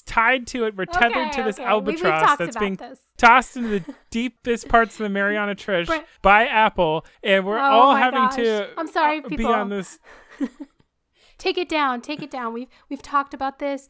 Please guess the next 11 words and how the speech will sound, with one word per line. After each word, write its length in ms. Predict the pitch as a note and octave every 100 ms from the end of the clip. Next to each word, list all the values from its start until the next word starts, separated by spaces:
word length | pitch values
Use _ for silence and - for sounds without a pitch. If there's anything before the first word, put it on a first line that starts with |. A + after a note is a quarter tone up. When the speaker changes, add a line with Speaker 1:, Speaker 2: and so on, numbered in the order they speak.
| -
Speaker 1:
<laughs> 120 | -
Speaker 2:
You've 160 | C4 G#3+
vented 420 | A#3 C#4+ C#4+ C#4+
about 320 | C#4+ C#4+ D4
this. 240 | C4 C4 A#3+ _
The 80 | B3+
world 320 | G#3 A3+ A3
knows 640 | A3 G#3+ G#3 G3+ G3+ G3+ - _ _
how 140 | -
you 140 | G#3 G3+
feel. 540 | - G#3+ G3+ G3 G3+